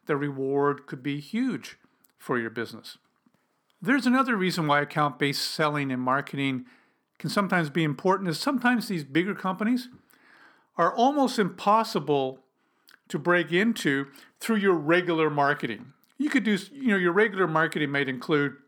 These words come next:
your blog, your website, being active on social media, writing articles here and there,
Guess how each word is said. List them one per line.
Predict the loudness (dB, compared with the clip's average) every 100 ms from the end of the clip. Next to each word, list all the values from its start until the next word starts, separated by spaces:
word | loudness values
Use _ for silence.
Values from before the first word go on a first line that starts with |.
| _ _ _
your | -6 -6
blog, | 0 2 2 0 -2
your | 0
website, | 0 0 -2 -2 -2 -6 _ _ _ _ _ _ -16
being | -2 0 2
active | 2 0 -2
on | -2 -2
social | -2 -2 -2
media, | -2 0 0 0 -2 -6 -20 -12
writing | -2 0 2
articles | 2 2 0 -4
here | 0 0 2
and | 0
there, | 0 0